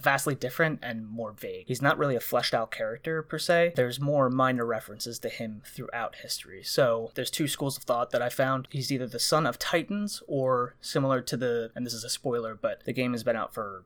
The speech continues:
thirteen years, so, you know, I, treat this how you will, but similar to in the games,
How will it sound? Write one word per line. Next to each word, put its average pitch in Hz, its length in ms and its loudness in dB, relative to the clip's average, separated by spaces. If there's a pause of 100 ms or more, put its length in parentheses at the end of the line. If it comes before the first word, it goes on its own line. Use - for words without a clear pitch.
(120)
thirteen 107 340 -8
years, 98 240 -12
so, 101 380 -8
you 117 100 -4
know, 98 160 -8
I, 90 220 -2 (100)
treat 120 160 -6
this 117 140 -4
how 117 80 -2
you 101 120 -10
will, 104 280 -8
but - 280 -4
similar 127 280 2
to 123 120 0
in 123 100 -2
the 117 60 -4
games, 127 640 0